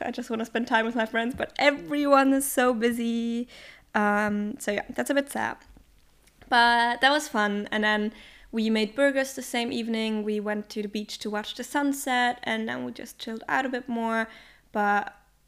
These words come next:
we basically all went to bed quite early, like, quite early, around, like, twelve, uh, because we wanted to go surfing the next day.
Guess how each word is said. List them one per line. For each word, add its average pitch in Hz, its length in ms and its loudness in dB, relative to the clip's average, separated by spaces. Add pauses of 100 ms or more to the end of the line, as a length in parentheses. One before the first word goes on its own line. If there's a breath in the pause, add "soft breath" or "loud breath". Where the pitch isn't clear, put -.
(260)
we 220 380 -4 (320)
basically 208 420 0
all 190 200 0
went 190 180 -4
to 208 100 -10
bed 185 480 0 (540)
quite 202 420 0
early, 190 320 -4
like, 196 200 -10
quite - 200 -14
early, - 240 -10
around, 220 380 -6
like, - 120 -12 (220)
twelve, 240 420 -4 (560 loud breath)
uh, 208 260 -4
because 247 300 -6 (100)
we 262 160 -4
wanted 269 300 -2
to 302 40 -8
go 311 100 -2
surfing 359 400 -2
the 349 80 0 (100)
next 339 200 -12
day. 302 360 2